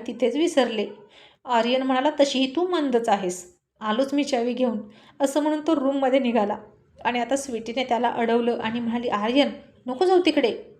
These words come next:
आर्यन म्हणाला, "का? का नको जाऊ? मी जाणार. आणि आता तू नको म्हणतेस म्हणून तर मी जाणारच," असं म्हणून तो तिकडे गेला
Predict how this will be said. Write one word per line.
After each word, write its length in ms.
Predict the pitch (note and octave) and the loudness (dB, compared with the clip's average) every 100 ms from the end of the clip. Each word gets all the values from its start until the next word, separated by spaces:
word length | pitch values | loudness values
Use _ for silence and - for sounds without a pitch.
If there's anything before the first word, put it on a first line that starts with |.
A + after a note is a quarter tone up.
| _ - - _ - | _ -20 -20 _ -2
आर्यन 360 | G3+ G#3 A3+ | 0 0 -2
म्हणाला, 260 | A3+ A#3 A#3 | -2 0 0
"का? 260 | A#3 A#3+ C#4+ - - - | 2 4 4 0 -18 -2
का 120 | G#3+ | 0
नको 260 | A#3+ C4 C#4 | 2 4 6
जाऊ? 200 | C#4 F#4 - - - - | 6 4 -2 -16 -20 -8
मी 240 | A3 C#4 | -4 -4
जाणार. 360 | C4 F#4+ B3+ - - - _ - - - | 2 4 4 -2 -8 -20 _ -20 -8 0
आणि 240 | C4+ D4+ | 2 2
आता 200 | C4+ C#4+ | 0 -2
तू 240 | - F4+ | -2 0
नको 240 | F4+ E4+ E4 | 2 2 2
म्हणतेस 480 | D#4 C4 C#4+ D4+ D4+ | 2 2 0 0 0
म्हणून 220 | D#4+ D4 | 0 2
तर 100 | D4 | 2
मी 100 | C#4+ | 2
जाणारच," 600 | C#4 D4 C4+ G#3 F#3+ F#3+ - - - D4+ | 2 2 4 2 -2 -6 -18 -20 -6 0
असं 240 | D4 D#4+ | 0 2
म्हणून 180 | E4 D#4+ | 2 2
तो 60 | F4 F4 | 0 0
तिकडे 220 | C4+ B3 | 0 0
गेला 300 | B3+ A#3 | 2 0